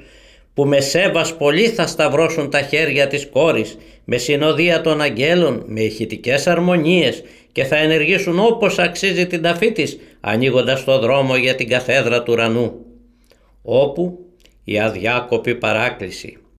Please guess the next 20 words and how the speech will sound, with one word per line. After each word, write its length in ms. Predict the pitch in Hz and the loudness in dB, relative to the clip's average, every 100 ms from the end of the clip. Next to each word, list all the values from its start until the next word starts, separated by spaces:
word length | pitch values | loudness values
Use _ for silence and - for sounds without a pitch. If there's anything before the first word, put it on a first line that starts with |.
| _ _ _ - | _ _ _ -12
ενώ 280 | 92 104 | -6 -4
τα 200 | 107 117 | -2 -2
δέντρα, 640 | 101 120 113 117 120 127 - - _ | 0 -2 0 0 -2 -4 -12 -20 _
τα 100 | 107 | -2
ευσκιόφυλλα 920 | 113 117 - 117 117 135 139 131 131 | -2 -2 -4 2 4 2 2 2 0
στη 140 | 131 135 | 0 -2
λιτάνευση, 720 | 135 131 131 139 135 135 135 | -2 0 -2 0 0 -2 -4
καθώς 360 | 127 110 113 - | -4 -2 -2 0
το 140 | 131 | -2
σώμα 440 | 131 147 156 151 | 0 0 2 0
περνάει 440 | 151 139 147 156 156 | 0 0 0 0 0
της 180 | 151 127 | -2 -2
βασίλισσας, 760 | 143 143 214 196 - 107 - - - - | -2 0 0 0 -2 -2 -2 -14 -20 -6
ρηγούντα 580 | - 104 92 127 156 165 | -2 0 0 2 2 2
και 200 | 165 175 | 0 -2
φρύτοντα, 800 | 175 180 175 127 110 107 143 - - _ | -2 -2 0 0 -2 -2 -4 -10 -20 _
θα 240 | _ - 120 | _ -2 -2
συγκλίνουν 720 | 123 120 110 131 175 156 151 | -2 -6 -2 0 2 2 0
για 220 | 135 135 | 0 -2
προσκύνηση, 1000 | 120 123 - 147 139 110 - 104 139 - | 0 -4 -4 -4 -2 -4 -4 -6 -6 -8